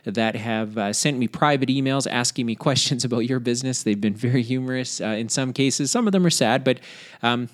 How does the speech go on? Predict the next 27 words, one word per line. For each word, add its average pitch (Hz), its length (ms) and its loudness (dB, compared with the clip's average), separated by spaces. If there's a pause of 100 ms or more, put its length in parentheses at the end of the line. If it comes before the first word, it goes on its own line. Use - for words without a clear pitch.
I've - 80 -4
seen 165 200 4
a 147 60 4
lot 143 160 6
of 123 60 4
situations, 107 720 -2
so 104 140 0
hopefully 123 420 -2
the 104 140 0
responses 104 580 -4
I've 101 140 -6
given 104 320 -4
are 98 140 -6
great. 117 340 -2 (280)
And 113 120 -4
for 127 80 0
those 131 220 6
of 127 60 2
you 127 100 4
that 110 180 2
continue 120 380 -2
to 113 60 0
listen 117 260 -2
to 110 60 -2
the 104 80 -10
podcast, 110 640 -2
thanks - 580 -4